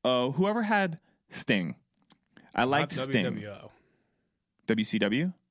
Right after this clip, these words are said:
Speaker 2: Maybe that was it. Maybe they, like, changed the name. W C W is what it, it had Sting.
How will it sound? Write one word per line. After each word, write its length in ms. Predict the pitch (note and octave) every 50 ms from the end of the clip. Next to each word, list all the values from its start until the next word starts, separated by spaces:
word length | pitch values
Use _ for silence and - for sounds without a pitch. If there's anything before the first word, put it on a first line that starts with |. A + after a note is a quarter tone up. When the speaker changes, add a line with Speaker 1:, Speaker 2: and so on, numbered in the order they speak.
| _ _ _ _
Speaker 2:
Maybe 200 | B2+ D3 E3+ F3+
that 140 | D#3 C3 G#2
was 180 | A2+ B2 A#2+ A2
it. 140 | G2+ F#2+ G2 -
Maybe 160 | A#2+ A#2+ B2
they, 120 | A#2 G#2
like, 100 | F#2+ -
changed 260 | - - A2 G#2 A2
the 40 | A#2
name. 160 | B2 B2+ B2+
W 160 | B2 D#3+ F#3 F#3
C 120 | - G3+
W 240 | C#3 B2+ B2 A#2 A2+
is 60 | G2+ G2
what 100 | G2+ F#2+
it, 180 | G#2 G#2+ G#2 -
it 200 | - A2+ G#2+ A2
had 160 | G#2+ A#2 G2
Sting. 320 | - - - G#2+ F#2 -